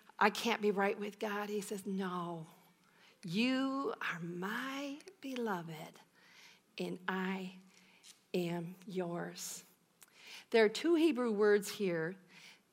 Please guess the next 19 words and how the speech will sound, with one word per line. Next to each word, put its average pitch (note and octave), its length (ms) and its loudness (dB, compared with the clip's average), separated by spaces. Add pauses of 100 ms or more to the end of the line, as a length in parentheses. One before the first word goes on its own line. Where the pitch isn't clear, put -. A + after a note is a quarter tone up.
(100)
to, G3 180 2
to - 220 -10
form G#3+ 400 2
this G3+ 280 0
word F#3+ 280 4
beloved. F3+ 680 2 (120)
We're F#3+ 220 0
in G3 100 4
the - 80 -4
Old B3 180 8
Testament, G3 440 2
so G3 100 -4
it's F#3 120 -4
gonna G#3 200 -4
be A#3 120 0
Old F#3 200 0
Testament, F3 520 -8 (120)
um, D#3+ 260 -6 (180)
Hebrew. F#3 520 -4